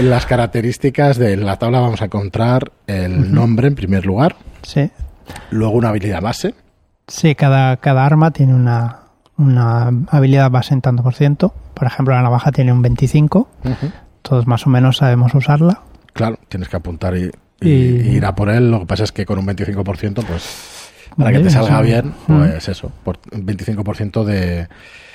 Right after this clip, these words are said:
Speaker 1: de habilidad, de, de porcentaje. Pero decir que tú te, te puedes poner
Speaker 2: Sí, claro, tú puedes ponerte.
Speaker 1: durante la creación
Speaker 2: Ujú.
Speaker 1: de personaje, te puedes poner ahí más habilidades,
Speaker 2: Te
Speaker 1: más
Speaker 2: puedes
Speaker 1: tanto por
Speaker 2: poner
Speaker 1: ciento,
Speaker 2: puntos
Speaker 1: ¿vale?
Speaker 2: ahí,
Speaker 1: Más puntos.
Speaker 2: sí, claro.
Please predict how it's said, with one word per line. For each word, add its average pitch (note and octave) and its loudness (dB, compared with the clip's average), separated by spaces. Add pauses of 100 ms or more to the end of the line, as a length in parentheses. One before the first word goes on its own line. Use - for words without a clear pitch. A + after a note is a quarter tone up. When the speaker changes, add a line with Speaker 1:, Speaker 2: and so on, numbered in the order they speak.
(220)
Speaker 1:
de A#2+ -2
habilidad, G#2 0
de, F#2+ -2 (180)
de G#2 -6
porcentaje. G#2+ -4
Pero G#2 0 (400)
decir G#2+ -4
que C3+ 0
tú B2 -2
te, A#2 0
te G#2+ 0
puedes A#2+ -2
poner A2+ -2
Speaker 2:
Sí, - 0
claro, B2 2
tú C3 0
puedes B2+ 2
ponerte. B2+ 2
Speaker 1:
durante G#2 -2
la G2+ -2
creación B2+ 0
Speaker 2:
Ujú. - -4
Speaker 1:
de - -10
personaje, G#2+ -4
te G#2 -6
puedes F#2+ -4
poner F#2+ -4
ahí G2 -2
más G2+ -4
habilidades, F#2 -2
Speaker 2:
Te F#2+ -4
Speaker 1:
más E3+ 0
Speaker 2:
puedes B2+ 2
Speaker 1:
tanto - -6
por C#3+ 4
Speaker 2:
poner A#2+ 4
Speaker 1:
ciento, F2 -2
Speaker 2:
puntos C3+ 2
Speaker 1:
¿vale? B2+ 4
Speaker 2:
ahí, C3 4
Speaker 1:
Más D3 0
puntos. C#3+ -2
Speaker 2:
sí, - -14
claro. C3+ 0